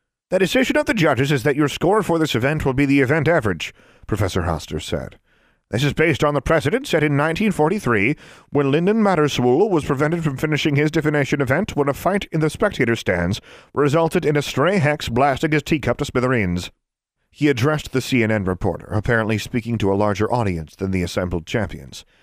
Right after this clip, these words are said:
"That, incidentally, is when the Junior Wizarding Decathlon stopped being an open spectator event."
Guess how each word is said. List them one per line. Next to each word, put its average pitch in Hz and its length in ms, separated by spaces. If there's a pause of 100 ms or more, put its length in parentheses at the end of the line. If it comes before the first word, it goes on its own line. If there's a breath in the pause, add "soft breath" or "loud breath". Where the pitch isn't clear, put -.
(240 soft breath)
"That, 190 220
incidentally, 156 640 (260 soft breath)
is 127 220
when 170 160
the 165 60
Junior 160 260
Wizarding 151 340
Decathlon 151 600
stopped 170 380
being 170 260
an 190 100
open 151 260
spectator 120 560
event." 95 340